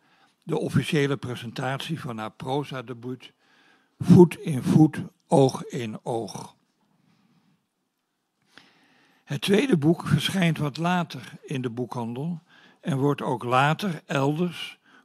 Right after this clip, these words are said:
officieel gepresenteerd, omdat de auteur in kwestie, Niek Bremen, momenteel ziek is en hier niet aanwezig kan zijn.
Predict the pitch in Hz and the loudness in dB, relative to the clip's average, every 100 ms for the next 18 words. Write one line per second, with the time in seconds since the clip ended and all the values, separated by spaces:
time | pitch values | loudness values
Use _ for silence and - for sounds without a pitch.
0 | - 127 127 113 160 135 131 135 131 120 | -10 -8 -8 -6 -4 -4 -4 -8 -8 -8
1 | 139 104 123 120 156 - - _ _ _ | -10 -8 -6 -6 -8 -12 -20 _ _ _
2 | - 147 135 - 147 - 127 - 147 143 | -10 -6 -6 -6 -12 -10 -10 -4 0 0
3 | 143 - - 135 110 147 127 117 - 113 | -2 -8 -12 -12 -10 -8 -6 -8 -8 -10
4 | 113 - _ _ _ _ 160 139 151 - | -12 -16 _ _ _ _ -2 0 0 -4
5 | 160 120 120 127 123 127 - _ _ - | -10 -6 -2 -2 -4 -8 -12 _ _ -10
6 | 123 120 117 127 110 - 143 - 123 127 | -6 -6 -8 -8 -6 -4 -4 -4 -8 -8
7 | - - _ - - _ - 127 113 127 | -14 -18 _ -20 -20 _ -10 -8 -4 -2
8 | 123 117 139 - 131 117 117 110 104 - | -2 -2 -4 -6 -8 -6 -6 -8 -12 -14
9 | 92 92 98 92 82 | -14 -14 -14 -12 -14